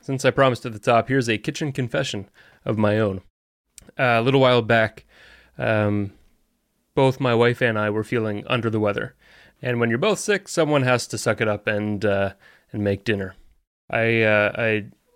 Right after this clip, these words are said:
trudged downstairs to, uh, start a, I don't know, I think I, it was a stir fry, you know, just kinda anything in the fridge sort of situation.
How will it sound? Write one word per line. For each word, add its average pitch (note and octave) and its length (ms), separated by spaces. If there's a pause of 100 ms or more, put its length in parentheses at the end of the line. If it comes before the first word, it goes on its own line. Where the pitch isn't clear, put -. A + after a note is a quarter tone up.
(140)
trudged A#2+ 320
downstairs A2+ 560
to, A#2+ 380
uh, A#2 80
start A#2 320
a, G#2+ 160 (100)
I A#2 100
don't A2 140
know, G#2 80
I G#2 60
think B2 180
I, A#2+ 60
it A2+ 260
was A2+ 120
a A2+ 80
stir A2+ 340
fry, G#2 220
you G#2+ 80
know, A#2 120
just A2+ 140
kinda A2+ 160
anything G#2+ 320
in G2 60
the G2 60
fridge G#2 300
sort G#2+ 220
of G2 60
situation. G#2 580